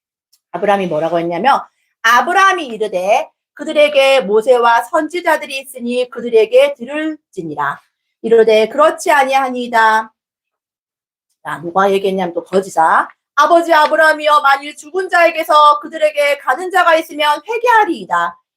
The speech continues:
이르되, "모세와 선지자", 자, 또 다시 누굴지, 누가 얘기했을까? 아브라함이 얘기했죠. 이르되, "모세와 선지자들에게 듣지 아니하며 비록 죽은 자 가운데서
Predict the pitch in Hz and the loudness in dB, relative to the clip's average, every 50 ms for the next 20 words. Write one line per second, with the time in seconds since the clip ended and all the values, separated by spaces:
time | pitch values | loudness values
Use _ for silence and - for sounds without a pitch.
0 | _ _ _ - 247 247 262 262 254 247 254 247 214 220 233 233 302 269 262 269 | _ _ _ -10 -6 -2 2 4 4 4 4 4 4 2 0 2 4 4 4 6
1 | 254 254 254 254 - 294 262 254 294 294 302 294 285 - _ _ _ _ _ _ | 4 4 2 2 -2 -8 -8 -8 -4 -2 0 -2 -2 -2 _ _ _ _ _ _
2 | _ - - 151 151 147 147 175 175 170 - _ _ - 180 180 180 175 170 170 | _ -10 -8 -6 -6 -6 -6 -6 -8 -8 -10 _ _ -2 -2 -2 -2 -4 -6 -6
3 | 175 196 196 190 - 170 175 185 - - 208 220 233 262 233 185 165 165 160 - | -4 -6 -6 -6 -8 -8 -8 -8 -10 -14 -8 -2 0 2 2 2 2 -2 -4 -8
4 | 156 160 - 175 - - _ _ _ _ _ _ - 175 165 170 202 202 196 196 | -8 -10 -8 -8 -8 -8 _ _ _ _ _ _ -4 -2 -2 0 0 0 -2 -2
5 | 175 160 151 151 160 151 - - 165 165 190 196 196 190 202 196 196 196 214 247 | -2 -4 -6 -6 -6 -8 -4 0 2 2 2 2 0 -2 -2 0 2 4 4 4
6 | 294 269 - 185 170 180 185 - 208 208 202 202 190 202 - - 320 302 294 294 | 2 0 -2 -4 -6 -6 -2 0 2 2 4 4 4 2 2 0 -2 -2 -2 -4
7 | 330 330 330 311 302 311 302 294 294 285 - 285 285 302 285 - _ - 269 262 | -4 0 0 0 0 0 0 -2 -2 0 -2 -6 -6 -8 -20 -16 _ -2 0 2
8 | 247 247 233 233 233 226 220 214 214 226 254 285 294 285 - 208 196 196 185 - | 2 2 0 0 -2 0 0 2 2 4 4 2 2 -2 -4 -4 -4 -4 -4 -6
9 | _ - 285 277 339 339 339 339 320 311 311 302 254 247 247 247 247 247 240 240 | _ -16 -10 -4 -2 -2 0 2 2 2 2 2 2 2 2 2 0 -4 -2 0
10 | 269 277 311 359 359 | 2 2 2 2 -2